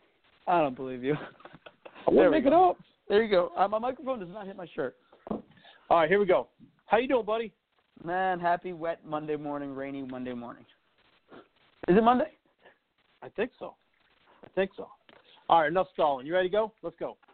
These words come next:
Speaker 1: Go.
Speaker 2: So, so I have a question. We, uh, we have a whole bunch of agents, you know, a whole bunch of friends and, and things like that. And, and, uh, Kristen and I got in this little debate on the weekend about, uh, you know, we're still talking about Facebook. You know,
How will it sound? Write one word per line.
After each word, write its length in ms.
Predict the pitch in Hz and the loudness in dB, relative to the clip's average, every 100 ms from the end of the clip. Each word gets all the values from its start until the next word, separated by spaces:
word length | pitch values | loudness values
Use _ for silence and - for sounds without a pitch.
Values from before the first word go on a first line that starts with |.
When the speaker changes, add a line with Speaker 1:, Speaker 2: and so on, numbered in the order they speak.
| - - - | -20 -6 2
Speaker 1:
Go. 180 | 175 156 | 4 4
Speaker 2:
So, 200 | 226 226 - _ _ | -2 -4 -8 _ _
so 120 | 226 247 | -6 -4
I 60 | |
have 100 | 320 | -6
a 40 | 233 | -4
question. 400 | 247 202 - 110 _ _ _ | -4 -4 -8 -20 _ _ _
We, 240 | - 262 269 | -6 -2 0
uh, 240 | 240 202 | 0 -2
we 140 | 170 190 | -2 -2
have 140 | 175 | -2
a 60 | 175 | -6
whole 140 | 262 | -8
bunch 240 | 311 262 | -8 -8
of 60 | - | -8
agents, 360 | 156 147 147 - | -8 -8 -12 -14
you 100 | 160 | -4
know, 120 | 160 | 2
a 40 | 160 | 2
whole 120 | 180 | 4
bunch 160 | 220 220 | 2 0
of 100 | - | 2
friends 320 | 147 147 143 | 2 4 2
and, 200 | 139 131 - | -2 -2 -6
and 160 | 135 - | -8 0
things 180 | 151 147 | 2 4
like 260 | 143 143 127 | 4 4 4
that. 260 | 117 110 | 0 0
And, 160 | 113 113 - | -2 -8 -4
and, 260 | 131 127 | -2 2
uh, 240 | 127 120 110 - _ _ _ - | 4 6 4 -2 _ _ _ -14
Kristen 360 | - 214 - 190 | 0 0 4 4
and 140 | 151 | 6
I 140 | 135 | 4
got 180 | 127 131 | 4 2
in 80 | 120 | 2
this 120 | 131 - | -4 -2
little 160 | 139 | -2
debate 480 | 117 123 120 127 123 - | 0 0 2 2 2 -2
on 140 | 135 127 | 0 2
the 60 | |
weekend 440 | 123 135 131 127 120 | 4 2 2 0 2
about, 360 | 117 120 113 - | 4 4 2 -4
uh, 320 | 127 123 117 117 | -4 -2 -2 0
you 120 | 165 | 4
know, 100 | 156 | 4
we're 80 | 160 | 4
still 280 | - 226 | 2 2
talking 280 | 208 170 151 | 4 2 2
about 200 | 139 117 - | -4 -6 -6
Facebook. 340 | 120 117 104 - | -10 -10 -16 -12
You 80 | 123 | -10
know, 180 | 120 | -10